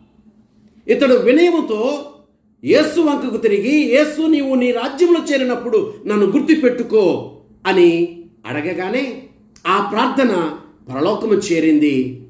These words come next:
పరలోకపు ద్వారం తెరవబడింది. లూకాసు వార్త ఇరవై మూడవ అధ్యాయము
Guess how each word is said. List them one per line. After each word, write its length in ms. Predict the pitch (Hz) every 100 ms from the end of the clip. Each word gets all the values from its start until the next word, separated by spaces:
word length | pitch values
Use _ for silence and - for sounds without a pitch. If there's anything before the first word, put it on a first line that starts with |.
| _ -
పరలోకపు 480 | 147 185 226 196 170
ద్వారం 300 | 175 160 151
తెరవబడింది. 880 | 147 139 127 127 123 123 117 113 - - - _ _ _ _ _ _ _ _ _ 117
లూకాసు 480 | 180 247 220 -
వార్త 640 | 190 165 - 143 120 - - - - 123
ఇరవై 200 | 156 208
మూడవ 240 | 247 240
అధ్యాయము 920 | 202 - 185 170 156 151 147 147 -